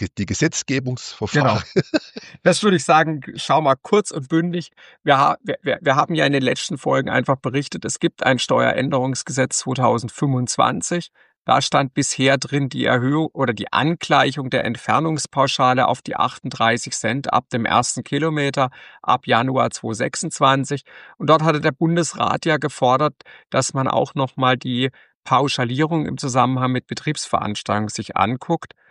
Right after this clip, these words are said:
Speaker 2: Da hatten wir ja jetzt das B F H-Urteil, wo der B F H gesagt hat, ja, für die Frage des Freibetrags bei der Betriebsveranstaltung, den hundertzehn Euro Freibetrag,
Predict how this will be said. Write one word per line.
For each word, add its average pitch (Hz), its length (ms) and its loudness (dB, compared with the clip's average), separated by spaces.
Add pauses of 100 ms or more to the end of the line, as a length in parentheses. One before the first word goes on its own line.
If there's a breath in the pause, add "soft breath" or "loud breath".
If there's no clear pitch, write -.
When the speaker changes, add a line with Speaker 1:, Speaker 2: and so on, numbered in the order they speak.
(240 soft breath)
Speaker 2:
Da 117 140 4
hatten 135 240 0
wir 147 120 2
ja 139 140 6
jetzt 135 240 -2
das 131 140 -6
B 123 180 -2
F 120 200 -2
H-Urteil, 131 640 2 (340 soft breath)
wo - 60 -8
der 123 100 4
B 127 200 0
F - 160 -2
H 117 160 4
gesagt 117 420 -2
hat, 127 160 -2
ja, 117 160 4
für 131 160 -6
die 123 100 -4
Frage 113 460 0
des 107 200 -6
Freibetrags 170 1080 -2
bei 160 140 -4
der 156 100 -4
Betriebsveranstaltung, 151 840 -2
den 123 160 -6
hundertzehn 120 520 -2
Euro 127 280 -4
Freibetrag, 139 640 0